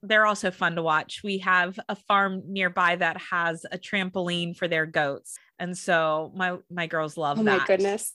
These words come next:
Speaker 1: Yeah. So, um, but Hannah, just thank you so
Speaker 2: <laughs>
Speaker 1: much.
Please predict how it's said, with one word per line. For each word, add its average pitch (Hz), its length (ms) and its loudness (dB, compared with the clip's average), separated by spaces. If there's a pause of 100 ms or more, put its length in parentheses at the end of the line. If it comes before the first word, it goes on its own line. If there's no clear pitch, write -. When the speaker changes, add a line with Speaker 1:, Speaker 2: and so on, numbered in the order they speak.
(240)
Speaker 1:
Yeah. 226 220 -4 (320)
So, 208 580 2
um, 254 360 0 (120)
but 269 240 4
Hannah, 285 340 -4
just 277 220 -4
thank - 240 -2
you 403 400 2
so 330 560 2
Speaker 2:
<laughs> - 60 2
Speaker 1:
much. 240 640 2